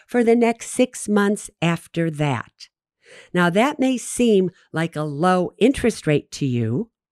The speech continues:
but when you actually do the calculations, if you were to purchase an I bond right now,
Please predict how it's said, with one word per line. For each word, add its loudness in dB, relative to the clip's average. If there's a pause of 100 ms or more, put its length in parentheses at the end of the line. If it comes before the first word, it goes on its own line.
(400)
but 0
when 6
you 0
actually -2
do 0
the -2
calculations, -2
if -6
you -2
were -2
to -4
purchase -4 (300)
an 0 (100)
I 0
bond -6 (240)
right -6 (160)
now, -2